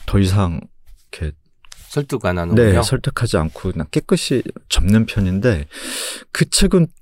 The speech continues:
Speaker 1: 또 희한하게 마지막에 가서 이렇게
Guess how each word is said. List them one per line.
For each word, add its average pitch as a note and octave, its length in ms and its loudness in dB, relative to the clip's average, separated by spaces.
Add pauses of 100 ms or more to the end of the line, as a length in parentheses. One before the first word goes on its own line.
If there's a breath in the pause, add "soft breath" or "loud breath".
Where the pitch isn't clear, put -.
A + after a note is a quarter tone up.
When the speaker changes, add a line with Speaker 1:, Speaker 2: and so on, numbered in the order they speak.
Speaker 1:
또 C3 240 0 (100)
희한하게 C3 920 2 (420)
마지막에 A2 540 2
가서 F#2 480 -2 (460)
이렇게 G#2+ 240 -10